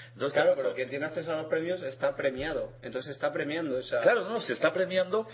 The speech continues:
Speaker 1: en un momento dado, eh,
Speaker 2: Entonces, una persona que recibe ese premio piensa que lo que está haciendo o, o lo que, o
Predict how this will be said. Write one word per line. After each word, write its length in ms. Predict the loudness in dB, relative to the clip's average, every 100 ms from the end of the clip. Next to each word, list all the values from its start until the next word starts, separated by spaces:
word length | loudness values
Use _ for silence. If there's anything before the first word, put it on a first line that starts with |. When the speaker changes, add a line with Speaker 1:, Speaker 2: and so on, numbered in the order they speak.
| -16 -4
Speaker 1:
en 140 | 0 0
un 80 |
momento 380 | 0 -2 2 4
dado, 300 | 6 4 2
eh, 60 | 0
Speaker 2:
Entonces, 360 | 4 4 4 0
una 220 | -2 4 6
persona 280 | 4 2 0
que 60 |
recibe 360 | 0 0 0 0
ese 160 | 0
premio 340 | -2 -2 0 -2
piensa 240 | -2 -2
que 80 | 0
lo 80 | 0
que 60 |
está 160 | 2 0
haciendo 400 | 0 -2 -2 0
o, 260 | 2 2 0
o 60 |
lo 80 | -2
que, 80 | -4 -12 -4
o 180 | -2 -2